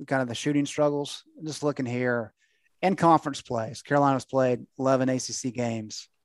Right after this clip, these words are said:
Caleb's shooting thirty-four point six percent from the floor. Kerwin's shooting twenty-eight point six. Uh, and granted, they don't really count on Justin McCoy for, for scoring, but he's shooting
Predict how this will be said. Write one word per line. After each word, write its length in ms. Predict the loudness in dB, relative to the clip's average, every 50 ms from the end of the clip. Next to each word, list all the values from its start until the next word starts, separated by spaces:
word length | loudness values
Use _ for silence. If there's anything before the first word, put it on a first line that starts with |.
| _ _ _ _ _ _ _ _ -4
Caleb's 400 | 0 2 4 6 6 4 4 2
shooting 400 | 0 2 2 4 4 4 2 0
thirty-four 500 | 2 4 6 6 6 4 6 6 4 4
point 320 | 4 2 -2 -2 -2 _
six 260 | -8 -4 -4 -4 -4 -4
percent 400 | -6 -6 -2 -2 -4 -4 -4 _ -10
from 140 | -6 -4 -4
the 80 | -4
floor. 400 | -4 -6 -6 -6 -6 -6 -10 -12 _ _ _ _ _ _ _ _ _ _ _ _ _ _ _ _ _ _ -8
Kerwin's 520 | 2 4 6 8 8 8 8 6 6 4
shooting 760 | 2 0 2 2 4 6 6 6 6 6 4 4 2 -2 -6 _ _ -18
twenty-eight 500 | -8 -2 2 4 6 6 6 6 4 2
point 240 | -2 -6 -6 -6 -6
six. 600 | -6 -4 -2 -2 -2 -2 -4 -6 -6 -6 -8 -12 _ _ _ _ _ _ _ _ _ _ _ _ _ _ _ _ _ _ _ _ _ -8
Uh, 400 | -4 -4 -2 -2 -4 -4 -6 -8 -10 _ _ -6
and 140 | -4 0 2
granted, 360 | 2 2 2 2 -2 -2 -2
they 100 | -2 -2
don't 120 | -2 0
really 160 | -2 -2 -2
count 240 | -2 0 0 0 0
on 100 | 0 -2
Justin 300 | -2 -2 -2 -2 -4 -8
McCoy 380 | -8 -4 -2 0 2 2 0 0
for, 280 | -2 -4 -4 -4 -4 _ _ _ _ _ _
for 160 | -12 -12 -10
scoring, 640 | -10 -8 -2 0 2 2 4 4 2 0 0 0 -2
but 120 | -2 0
he's 160 | 0 -2 -2
shooting 460 | 0 2 2 2 2 2 0 -4 -6